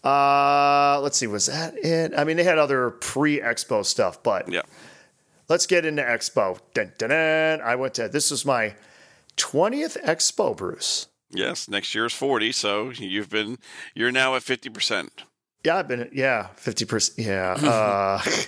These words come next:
Speaker 1: <laughs> but wait a minute, I'll always be under fifty percent, right? 'Cause it's impossible for me to
Speaker 2: No.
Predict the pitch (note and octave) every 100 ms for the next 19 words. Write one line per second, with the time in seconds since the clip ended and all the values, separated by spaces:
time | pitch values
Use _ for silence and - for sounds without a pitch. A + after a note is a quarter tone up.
0 | - - - - D#3 F#3 D#3+ C#3 C#3 D#3+
1 | E3+ G#3 - E3+ C#3+ E3 D3 C#3+ - -
2 | A#2+ G2+ D#3 C3+ F#2+ G2 G2+ A#2 - G#2
3 | - A2 A2 F#2+ A2+ A2+ - G#2 - G#2+
4 | G2 F#2+ F2+ E2 E2+ _ _ A2 G#2 G2